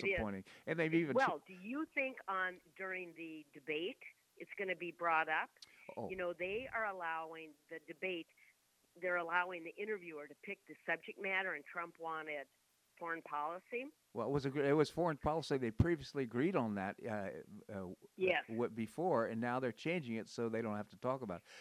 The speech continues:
Speaker 1: But remember, there's two minutes of rebuttal. I'm sh-, they've got the microphones now. They're gonna turn 'em down. That was never in the rules.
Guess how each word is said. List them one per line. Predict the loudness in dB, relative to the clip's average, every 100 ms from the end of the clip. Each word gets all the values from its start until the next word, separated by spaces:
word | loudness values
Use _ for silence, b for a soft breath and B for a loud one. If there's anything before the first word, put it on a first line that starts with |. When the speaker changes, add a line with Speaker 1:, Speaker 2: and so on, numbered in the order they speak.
| B
Speaker 1:
But | -6 0
remember, | 2 2 2 2
there's | 0 -2
two | -4 -2
minutes | 0 -2 -4
of | -4 -2
rebuttal. | -2 2 0 0 -6
I'm | -6
sh-, | -8 -6
they've | -4 -2
got | 0 0 -2
the | -4
microphones | -2 -2 -6 -4 -4 -4 -4
now. | -4 -4
They're | -6 -8
gonna | -8 -8
turn | -6 -6
'em | -6
down. | -6 -6 -6 -4
That | -4 -4
was | -6 -4
never | -4 -4 -6
in | -4 -4
the | -4
rules. | -6 -6 -8